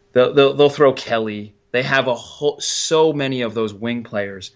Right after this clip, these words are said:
that can go ahead and kind of do a couple of different things. That Cook shot one for ten.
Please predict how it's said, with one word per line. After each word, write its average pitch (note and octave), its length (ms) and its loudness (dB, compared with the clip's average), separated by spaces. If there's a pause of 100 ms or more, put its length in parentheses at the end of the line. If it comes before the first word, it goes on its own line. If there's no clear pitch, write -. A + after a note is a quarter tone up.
(280)
that G#2+ 160 -6
can A2+ 120 -2
go A#2+ 220 4
ahead A#2+ 240 2
and A2 120 -2
kind A#2 320 -4
of G#2+ 120 -6
do A2+ 360 -6
a - 60 -16
couple D3+ 420 0
of A2+ 120 -2
different A2+ 360 -8
things. A#2+ 440 -8 (340)
That G#2+ 160 -10
Cook - 440 0 (220)
shot G#2+ 380 -2
one A#2+ 640 -8 (240)
for - 340 -6
ten. G#2+ 680 -6